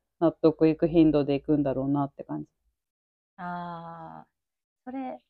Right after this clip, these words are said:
Speaker 2: そのさっきお金の話出てきたじゃん。
Speaker 1: うん。
Speaker 2: あの、自分のお金でやりたかったっていう、その自分で使うお金っていう話だっ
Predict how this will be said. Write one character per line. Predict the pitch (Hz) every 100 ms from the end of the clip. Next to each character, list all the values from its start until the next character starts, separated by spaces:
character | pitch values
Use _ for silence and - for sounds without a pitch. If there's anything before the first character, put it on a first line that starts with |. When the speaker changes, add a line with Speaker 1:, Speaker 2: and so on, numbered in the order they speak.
| _
Speaker 2:
そ | 220
の | 220
さ | 320
っ | -
き | 170
お |
金 | - 214 214
の | 226
話 | 226 214 220 214
出 | -
て | -
き | _
た | -
じ | -
ゃ | -
ん。 | 240
Speaker 1:
う |
ん。 | 226 185
Speaker 2:
あ | 175
の、 | 139 143 - _ _ _ _ _ -
自 | 185
分 | 185
の | 180
お | 175
金 | 175 175
で | 240
や | 208 151
り | 151 _ _ _ _ _
た | 165
か | -
っ | 135 _
た | 151
っ | _
て | 147
い | 139
う、 | 151
そ | 156
の | 139
自 | 147 170
分 | 202 233 247
で | 262 233 - _ _ _ _ _ -
使 | 175
う | 156
お |
金 | 156 160 160 156
っ | _ _ _ _ _ -
て | 170
い |
う | 147
話 | 156 156 160 -
だ |
っ | -